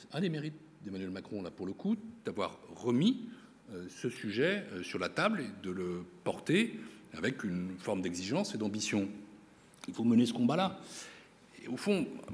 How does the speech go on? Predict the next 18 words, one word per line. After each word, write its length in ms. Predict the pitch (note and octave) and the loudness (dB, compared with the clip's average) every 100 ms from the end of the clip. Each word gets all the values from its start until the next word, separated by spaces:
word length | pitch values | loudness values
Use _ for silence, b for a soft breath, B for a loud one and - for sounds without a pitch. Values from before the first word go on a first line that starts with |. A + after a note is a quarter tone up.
| - - | -10 -6
moi, 120 | - D3 | 2 2
je, 140 | - | 2
je, 460 | - - - - - - - | -8 -12 -12 -14 -14 -12 -6
oui, 200 | G2+ A2+ | 2 2
je 80 | E2 | 0
suis 220 | - G#2 | -2 -2
un 160 | E2+ E2+ | -2 -6
social-démocrate, 760 | F2 - F2+ F#2 G#2 D3+ E3 - - | -6 -4 -4 -2 2 2 2 -4 -10
je, 60 | D#2 - - - - | -10 -12 -16 -18 -14
je 100 | - | -10
suis 100 | F2 | -8
encore 300 | D#2+ - E2+ | -8 -6 -4
membre 140 | F2 | -2
du 80 | D#2+ | -4
Parti 200 | - - | -6 -6
socialiste, 320 | - A#2+ E3 - | -2 -2 -2 -4
même 120 | E2 | -6
si, 220 | - D#2+ | -6 -8